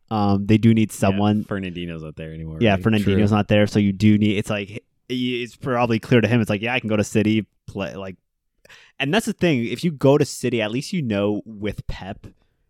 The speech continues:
Speaker 1: like, Calvin Phillips is really gonna improve. That's the one thing with Pep
Speaker 3: That's
Speaker 1: going
Speaker 3: true.
Speaker 1: there. Like, other clubs,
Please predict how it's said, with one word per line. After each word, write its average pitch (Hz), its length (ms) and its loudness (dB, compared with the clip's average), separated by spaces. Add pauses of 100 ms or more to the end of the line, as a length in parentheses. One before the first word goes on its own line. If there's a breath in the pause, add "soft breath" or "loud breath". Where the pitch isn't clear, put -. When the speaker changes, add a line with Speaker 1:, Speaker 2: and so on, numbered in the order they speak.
(320)
Speaker 1:
like, 113 180 -4
Calvin 131 380 2
Phillips 131 220 2
is 110 160 -6 (120)
really 98 420 -6
gonna 95 340 -6
improve. 85 640 -10 (200)
That's 110 220 -8
the 127 60 -8
one 104 220 -8
thing 104 160 -6
with 98 200 -8
Pep 95 140 -8
Speaker 3:
That's 107 100 -2
Speaker 1:
going 87 120 -4
Speaker 3:
true. 98 100 0
Speaker 1:
there. 90 160 -6 (360 loud breath)
Like, 110 280 0 (100)
other 120 640 6 (160)
clubs, 110 640 0